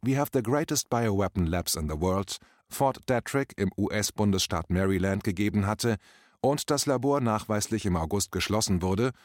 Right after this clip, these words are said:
nähere Angaben wurden von der U-S-Gesundheitsbehörde C D C unter Verweis auf die nationale Sicherheit der U S A verweigert, brachten die chinesischen Geheimdienste und die chinesische Regierung auf eine andere Idee.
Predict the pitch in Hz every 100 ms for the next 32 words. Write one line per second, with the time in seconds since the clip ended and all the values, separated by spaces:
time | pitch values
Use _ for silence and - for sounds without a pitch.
0 | _ _ _ 101 107 110 110 98 127 127
1 | 127 135 113 87 87 82 80 80 87 92
2 | 95 - 90 98 95 85 - 85 90 82
3 | 80 95 85 87 - 98 - 110 107 110
4 | 110 123 135 101 110 113 113 120 - 104
5 | 95 90 117 123 87 80 - 85 87 85
6 | 82 - 87 82 85 80 85 85 110 -
7 | - - _ _ _ 127 147 - 190 151
8 | 113 113 87 95 120 143 120 113 120 127
9 | 139 - 143 98 90 - 87 98 110 98
10 | 101 95 82 95 104 120 - 113 135 143
11 | 135 87 73 - -